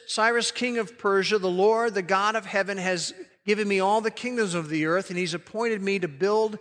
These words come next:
him a house in Jerusalem, which is in Judah. Whoever there is among all of you, his people, the people of Israel, in the Medo-Persian kingdom,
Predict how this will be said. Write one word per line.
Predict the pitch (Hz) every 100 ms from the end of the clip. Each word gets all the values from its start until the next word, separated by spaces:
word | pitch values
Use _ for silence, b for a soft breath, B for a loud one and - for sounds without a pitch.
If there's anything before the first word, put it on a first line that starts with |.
| B B
him | 214 208 208 202
a | 147
house | 147 - 190 196 202 - -
in | 190
Jerusalem, | 165 160 160 - 139 107 107 _ _ _ _ _ _ _ _ _ _ -
which | 156 170
is | 143
in | 165 160
Judah. | 147 175 143 104 - - _ _ _ _ _ _ _ _ _ _ -
Whoever | 190 190 240 311
there | 320 285
is | 262
among | 214 214 202
all | 214 214 285
of | 320
you, | 294
his | 285 269
people, | - 220 196 202 233 208
the | -
people | 180 240 269 269
of |
Israel, | 262 220 190 160 151 175
in | 214 185 233 247 190
the | 196
Medo-Persian | 202 226 247 247 247 240 226 247 233
kingdom, | 233 208 160 160 180